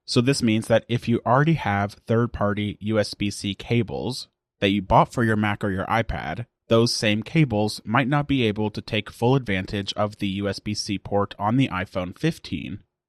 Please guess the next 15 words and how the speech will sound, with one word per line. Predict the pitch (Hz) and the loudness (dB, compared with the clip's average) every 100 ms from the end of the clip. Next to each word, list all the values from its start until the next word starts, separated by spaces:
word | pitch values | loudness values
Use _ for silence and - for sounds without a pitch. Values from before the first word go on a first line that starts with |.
| _ | _
because | - - - 120 127 | -8 -6 -2 -2 0
they | 131 | -2
aren't | - 104 107 - | 0 -2 -4 -6
M | 95 | -6
F | 98 - | -6 -6
I | 85 | -6
certified. | 90 95 85 - 67 50 104 - _ _ | -4 -6 -8 -8 -10 -10 -12 -18 _ _
In | 143 180 | 4 6
other | 131 131 | 4 2
news | 120 104 - | 2 0 -2
today, | 117 95 82 85 135 - _ _ | -6 -6 -4 -2 -4 -4 _ _
Apple | 131 147 170 165 - | 0 2 4 2 0
added | 123 127 131 120 | -2 0 0 -2
a | 107 | -6
clean | - - 131 135 175 | -8 -6 0 2 2